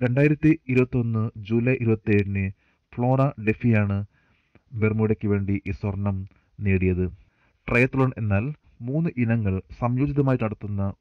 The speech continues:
ഒരു ഇനമാണ്. നീന്തൽ, സൈക്ലിംഗ്, ഓട്ടം. ഇത് മൂന്ന് കൂടി ഒരുമിച്ച് ഒരു മണിക്കൂർ അമ്പത്തഞ്ച് മിനിറ്റ് മുപ്പത്താറ് സെക്കൻഡ് കൊണ്ട് വിജയിച്ച ഫ്ലോറ ഡെഫി ആ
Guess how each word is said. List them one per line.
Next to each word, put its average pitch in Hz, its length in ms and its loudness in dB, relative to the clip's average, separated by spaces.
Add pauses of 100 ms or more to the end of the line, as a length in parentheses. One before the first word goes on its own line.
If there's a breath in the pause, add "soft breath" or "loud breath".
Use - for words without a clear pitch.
ഒരു 104 220 -4
ഇനമാണ്. 95 380 -2 (300)
നീന്തൽ, 117 360 2 (460 soft breath)
സൈക്ലിംഗ്, 113 540 0 (440)
ഓട്ടം. 95 260 -6 (800)
ഇത് 98 100 -12 (100)
മൂന്ന് 135 200 0
കൂടി 151 180 4 (400 soft breath)
ഒരുമിച്ച് 120 540 2 (520)
ഒരു 139 180 6
മണിക്കൂർ 135 340 2 (160)
അമ്പത്തഞ്ച് 127 480 -4
മിനിറ്റ് 110 300 -4
മുപ്പത്താറ് - 460 -4
സെക്കൻഡ് 117 420 -4
കൊണ്ട് 98 240 0 (320 soft breath)
വിജയിച്ച 113 400 2 (420)
ഫ്ലോറ 107 380 2
ഡെഫി 120 240 -2 (600)
ആ 107 80 0